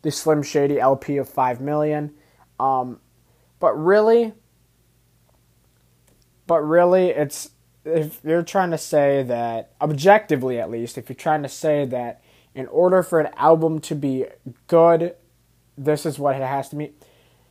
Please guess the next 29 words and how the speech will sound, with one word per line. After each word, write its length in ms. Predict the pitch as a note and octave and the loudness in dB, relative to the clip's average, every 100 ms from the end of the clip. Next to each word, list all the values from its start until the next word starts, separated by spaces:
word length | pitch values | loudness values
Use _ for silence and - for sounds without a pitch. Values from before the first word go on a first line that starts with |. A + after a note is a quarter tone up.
| _ _ _ - | _ _ _ 2
Now, 180 | F3 E3+ | 4 4
I 260 | D3+ E3 | 2 2
understand 520 | F#3+ G3 - G3 F#3 | 2 2 2 2 2
that 200 | D#3+ B2+ - D3 | 0 -2 -10 -2
records, 640 | C#3+ G3 - A3+ D3+ C3+ | 2 2 4 4 2 -2
selling 440 | - F#3 G#3+ F3 | 0 2 2 2
records 520 | C#3 D3 A3 A3 E3 - - | 2 2 2 0 0 -4 -2
is 200 | E3 D#3+ | 0 0
not 200 | D#3 C3 | 0 0
everything. 600 | B2 A2 G#2 - - C#2 | -2 -4 -14 -16 -16 -14
It's 200 | D3 D#3+ | -12 -4
not 320 | F3 F#3 - | 0 0 0
all 300 | D3+ D#3+ D#3 | 4 4 4
just 220 | D3 - | 0 -4
about 260 | C#3 C3+ B2+ | 0 0 0
the 60 | |
numbers 500 | A#2+ A#2+ A#2 A#2+ A#2 | -6 -8 -6 -6 -6
of 180 | A#2+ A2 | -8 -6
how 160 | - B2+ | -4 -4
many 220 | B2 A#2 | -4 -10
you 200 | A2+ A#2+ | -10 -10
can 340 | A2+ B2 G#2+ G#2 | -12 -14 -14 -16
sell, 360 | - C#3+ B2+ | -4 -2 -2
because 460 | A2+ B2+ D#3 C#3 C#3 | -4 -6 -6 -4 -4
you 120 | F#3 | -2
don't 200 | F#3+ D3+ | -2 -2
have 280 | D3 D3 - | -2 -4 -4
to 80 | B2+ | -8
be 480 | B2+ B2+ A#2+ A#2+ | -8 -8 -8 -10